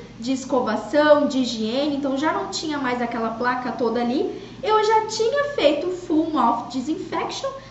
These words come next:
então já tinha feito a faxina, ou seja, quando eu extraí o dente dessa paciente com essa glicemia,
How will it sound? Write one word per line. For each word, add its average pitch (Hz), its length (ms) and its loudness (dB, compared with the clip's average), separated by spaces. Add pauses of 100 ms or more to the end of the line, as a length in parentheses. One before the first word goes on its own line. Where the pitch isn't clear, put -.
então 277 160 4
já 285 120 4
tinha 294 280 -2
feito - 280 2
a 262 60 -2
faxina, 339 640 -2 (320)
ou 349 180 4
seja, 226 480 4 (100)
quando 285 240 2
eu 269 120 6
extraí 269 420 0
o 359 80 2
dente 269 320 0
dessa 269 400 0
paciente 311 640 -4 (300)
com 269 220 2
essa 277 260 0
glicemia, 285 680 -2